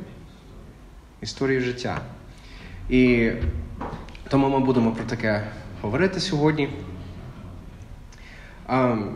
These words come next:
ми будемо читати частину двадцять першого розділу і частину двадцять другого розділу, тому, будь ласка, розгортайте свої Біблії, е, до двадцять першого розділу,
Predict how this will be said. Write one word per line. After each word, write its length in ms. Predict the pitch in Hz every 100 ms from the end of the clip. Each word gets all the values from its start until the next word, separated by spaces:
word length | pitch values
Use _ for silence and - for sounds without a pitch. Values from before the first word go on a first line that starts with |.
| -
ми 120 | 117
будемо 340 | 123 127 117 113
читати 580 | 127 120 131 127 123
частину 720 | 113 131 113 - 160 156 139
двадцять 360 | 117 123 - -
першого 420 | 160 151 151 147
розділу 460 | 147 135 139 139 127
і 100 | 120
частину 420 | - - 147 131
двадцять 280 | 110 107 -
другого 340 | 160 175 151
розділу, 420 | 143 135 135 139
тому, 300 | 131 101 92 87 - -
будь 100 | 98
ласка, 300 | 92 92 -
розгортайте 540 | 95 92 95 110 104
свої 220 | - 110 101
Біблії, 400 | 107 101 101 107 - - - - -
е, 100 | 101
до 140 | 98 104
двадцять 420 | 101 117 117 -
першого 420 | 123 113 120 117
розділу, 540 | 113 113 110 110 104